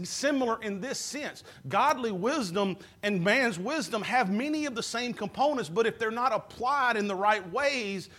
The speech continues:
you get either really positive benefits or you get negative benefits. Now, some might say, "Well, if, well, if, when you talk about applying certain things, you know, there's some people who really benefit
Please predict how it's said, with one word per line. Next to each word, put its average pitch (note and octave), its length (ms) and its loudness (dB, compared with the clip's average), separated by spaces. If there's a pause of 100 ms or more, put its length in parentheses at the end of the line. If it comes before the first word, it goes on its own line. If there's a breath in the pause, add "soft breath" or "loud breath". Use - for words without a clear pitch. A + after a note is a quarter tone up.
(100)
you A#3+ 180 -2
get B3 260 -2 (300 loud breath)
either B3+ 320 2
really B3+ 320 0
positive F#3+ 580 2
benefits B3+ 540 -4
or G3 180 2
you G3+ 160 -4
get A#3 300 -2 (920 soft breath)
negative A#3 420 -2
benefits. D3+ 540 -6 (200 soft breath)
Now, G3 220 0 (220 loud breath)
some D4+ 300 0
might B3 200 2
say, G#3+ 320 0 (200 loud breath)
"Well, A3 160 2
if, - 220 -4
well, F#3 140 0
if, F#3 140 0
when G3 160 2
you G#3 100 0
talk A3+ 220 2
about F#3+ 160 6
applying F#3+ 480 8
certain F#3+ 320 0
things, B3 340 -6 (200 soft breath)
you F#4 100 -4
know, C#4 80 2
there's A3 280 2
some F4+ 240 0
people C4 320 -4
who A3+ 160 2
really B3 320 4
benefit A3+ 600 0